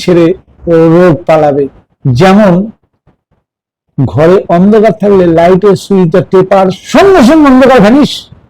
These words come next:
ঠিক সেরকম যেদিন আপনার জঠরাগ্নি ঠিক হয়ে যাবে, ব্যালেন্স হয়ে যাবে, সেই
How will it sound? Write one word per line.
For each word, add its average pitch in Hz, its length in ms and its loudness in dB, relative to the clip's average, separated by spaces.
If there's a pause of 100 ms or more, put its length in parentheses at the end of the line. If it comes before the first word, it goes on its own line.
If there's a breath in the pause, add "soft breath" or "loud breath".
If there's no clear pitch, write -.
(360)
ঠিক 320 220 2
সেরকম 185 320 2 (560)
যেদিন 196 460 0 (140)
আপনার 190 380 -2 (220)
জঠরাগ্নি 214 760 0 (420)
ঠিক 285 300 0
হয়ে 170 160 0
যাবে, 151 220 0
ব্যালেন্স 233 360 2 (100)
হয়ে 156 160 0
যাবে, 147 160 -6 (1200)
সেই 208 340 0